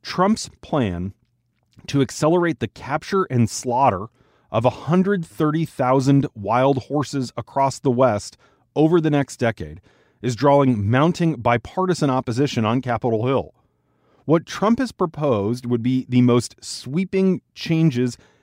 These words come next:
in federal protections for mustangs and burros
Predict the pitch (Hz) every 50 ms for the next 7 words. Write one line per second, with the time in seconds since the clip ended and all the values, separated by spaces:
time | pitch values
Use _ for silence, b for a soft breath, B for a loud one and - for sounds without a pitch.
0 | b b b _ 135 123 113 - _ _ 147 151 151 165 180 185 170 - 170 160
1 | - - 143 135 - - 139 131 123 - - 117 110 107 107 120 135 - - -
2 | 143 139 143 139 - - 117 117 104 95 92 131 160 160 117 90 80 82 95 -